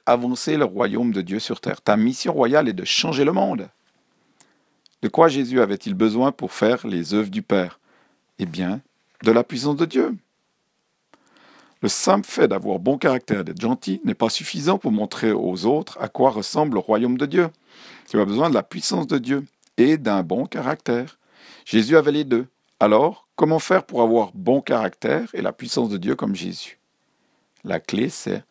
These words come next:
obéir à Dieu. Jésus a dit à ses disciples d'aller et d'enseigner la bonne nouvelle au monde entier. Il leur a dit de guérir les malades, de ressusciter les morts et de libérer les gens du diable.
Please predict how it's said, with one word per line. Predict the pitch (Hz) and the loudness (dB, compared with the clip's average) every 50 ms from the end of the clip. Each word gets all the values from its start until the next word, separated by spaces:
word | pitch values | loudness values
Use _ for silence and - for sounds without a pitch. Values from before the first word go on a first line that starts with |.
| _ _ _ _ _ _ _ _ _ _ _ _ _ _ _ - | _ _ _ _ _ _ _ _ _ _ _ _ _ _ _ -4
obéir | - 104 95 95 95 92 90 87 87 90 92 - - _ _ _ - | -4 -4 -2 -2 -4 -6 -6 -8 -8 -10 -10 -12 -16 _ _ _ -20
à | - - - | -20 -20 -18
Dieu. | - - - - - - - _ _ _ _ _ _ _ _ _ _ _ _ _ _ _ _ _ _ _ _ _ _ _ _ _ _ _ _ _ _ _ _ _ _ _ - | -16 -16 -18 -18 -20 -20 -20 _ _ _ _ _ _ _ _ _ _ _ _ _ _ _ _ _ _ _ _ _ _ _ _ _ _ _ _ _ _ _ _ _ _ _ -6
Jésus | - 101 101 92 127 139 | -2 -2 0 2 2 0
a | 127 | 0
dit | 104 120 120 | 0 -2 -2
à | 110 | -4
ses | - - 101 | -4 -6 -6
disciples | 95 92 - - 143 127 110 | -6 -6 -4 -4 -4 -2 2
d'aller | 95 113 113 113 113 131 135 | 4 4 4 4 4 2 2
et | 113 | 0
d'enseigner | 101 98 107 - - 104 104 107 113 117 | 0 -2 -4 -4 -4 -2 0 2 2 2
la | 98 98 | 0 0
bonne | 90 92 98 127 143 151 143 | -2 0 0 2 2 2 0
nouvelle | 139 131 120 131 131 120 | 0 0 0 0 2 2
au | 107 | 0
monde | 104 104 104 98 98 | 0 -2 -2 -2 -4
entier. | 92 92 - - - - - - _ _ - | -4 -4 -6 -10 -12 -12 -12 -16 _ _ -10
Il | 95 92 | -4 -2
leur | 101 98 92 | 0 0 0
a | 95 | 0
dit | 92 101 101 | -2 -2 -2
de | 101 95 | -4 -4
guérir | 85 95 104 101 - 101 92 98 | -2 -2 -2 -2 -2 -2 -2 -2
les | 95 | -4
malades, | 90 90 90 92 107 120 113 | -4 -4 -2 0 0 -2 -2
de | 101 95 | -4 -6
ressusciter | 90 104 104 - - - - - 98 - 95 | -4 -4 -4 -4 -4 -6 -6 -8 -6 -4 -2
les | 92 90 90 | -2 -2 -2
morts | 95 117 127 135 | -2 -2 -2 -2
et | 135 | 0
de | 101 107 | 0 0
libérer | 113 120 123 117 123 127 120 127 123 | 0 0 0 2 2 2 2 2 0
les | 117 117 | 0 0
gens | 113 107 117 113 | 0 -2 -2 -2
du | 110 95 85 | -4 -4 -6
diable. | - 101 87 64 69 - - | -8 -8 -10 -10 -12 -16 -20